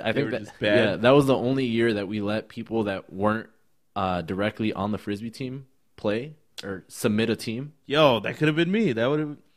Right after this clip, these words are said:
Speaker 1: Well, it wa-, it was, like,
Speaker 2: Yeah.
Speaker 1: the week before, like, "Hey, we wanna do this since you guys are having it at our house."
Speaker 2: Yeah.
Speaker 1: And we're like, "All right, I guess that makes sense."
Speaker 2: Yeah.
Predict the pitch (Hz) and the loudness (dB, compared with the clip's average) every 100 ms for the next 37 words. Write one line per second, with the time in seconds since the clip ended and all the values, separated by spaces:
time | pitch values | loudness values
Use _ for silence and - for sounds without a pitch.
0 | _ - 160 170 190 165 175 175 139 110 | _ 2 4 8 8 8 6 6 2 -2
1 | 107 - 117 135 117 143 143 123 - 120 | -10 -12 4 6 6 2 0 -2 2 6
2 | 120 104 104 107 156 131 117 123 127 110 | 6 6 2 4 4 4 2 2 0 0
3 | 120 123 104 - 101 98 110 110 104 104 | 0 0 -4 -8 -12 -10 0 2 2 2
4 | 113 110 104 98 98 104 104 104 92 90 | 2 0 -2 0 2 2 2 -2 -6 -12
5 | - _ - 110 101 90 - 101 101 92 | -20 _ -20 -16 -16 -18 -12 -8 -6 -2
6 | 107 101 87 95 98 101 92 85 - 85 | 4 4 4 -2 -4 -6 -8 -10 -12 -14
7 | 78 - 117 113 104 | -14 -20 -16 -16 -16